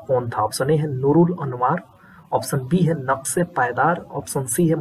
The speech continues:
मैखाम ए इल्हाम और ऑप्शन डी है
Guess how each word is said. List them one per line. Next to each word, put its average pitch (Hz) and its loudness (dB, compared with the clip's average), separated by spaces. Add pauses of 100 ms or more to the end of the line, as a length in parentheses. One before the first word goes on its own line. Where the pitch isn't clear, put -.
मैखाम 170 0
ए 165 -2
इल्हाम 151 0 (420)
और 127 4
ऑप्शन 131 -2
डी 196 4
है 143 2